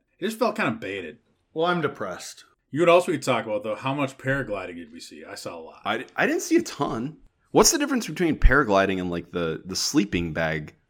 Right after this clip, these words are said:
Speaker 3: that the guys are kinda, like, laying on their back?
Speaker 1: Well, the, the one, the paragliding's with, like, a parachute, and the hang gliding's more with, like, you know, more of a triangle, harder deal.
Speaker 2: Like, they did the hang gliding in Harold and Kumar Go to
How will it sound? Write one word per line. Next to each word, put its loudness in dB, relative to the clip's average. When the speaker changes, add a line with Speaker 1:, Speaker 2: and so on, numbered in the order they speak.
Speaker 3:
that -6
the -10
guys 0
are -4
kinda, -4
like, -4
laying -4
on -6
their -8
back? -2
Speaker 1:
Well, 0
the, -10
the -2
one, -2
the -4
paragliding's 2
with, -10
like, -4
a -12
parachute, -6
and -18
the -12
hang -6
gliding's -12
more -12
with, -12
like, -10
you -12
know, -12
more -8
of -12
a -10
triangle, -6
harder -6
deal. -14
Speaker 2:
Like, -2
they 2
did 0
the 2
hang -2
gliding 0
in -8
Harold -2
and -6
Kumar -4
Go -6
to -12